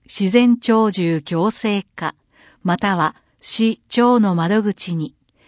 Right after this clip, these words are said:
発見した日時や場所などを知らせてください。成虫を捕まえた場合は、その場で殺処分してください。なお、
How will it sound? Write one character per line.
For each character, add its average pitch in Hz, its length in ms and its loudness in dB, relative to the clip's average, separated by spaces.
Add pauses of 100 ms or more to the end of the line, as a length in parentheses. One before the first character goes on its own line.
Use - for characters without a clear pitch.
(180)
発 175 340 -4
見 226 300 4
し - 140 -8
た 214 140 0
日 233 320 2
時 214 160 -2
や 170 160 0
場 147 140 -2
所 220 180 -2
な 233 160 4
ど 196 220 0
を 160 60 -2
知 - 180 -6
ら 180 120 -2
せ 202 140 -8
て 190 160 -4
く 175 120 -8
だ 170 140 -4
さ 160 220 -8
い。 147 140 -10 (1700)
成 220 320 0
虫 226 320 2
を 202 200 2
捕 - 360 0
ま 220 140 4
え 214 100 -2
た 202 180 -2
場 185 240 -2
合 185 60 -2 (200)
は、 156 180 -8 (360)
そ 190 220 0
の 226 120 6
場 233 140 2
で 214 140 0
殺 185 400 -4
処 233 140 2
分 185 260 0
し - 160 -6
て 180 160 -4
く 175 100 -6
だ 165 160 -4
さ 160 200 -8
い。 143 140 -10 (1700)
な 190 260 0
お、 - 100 -8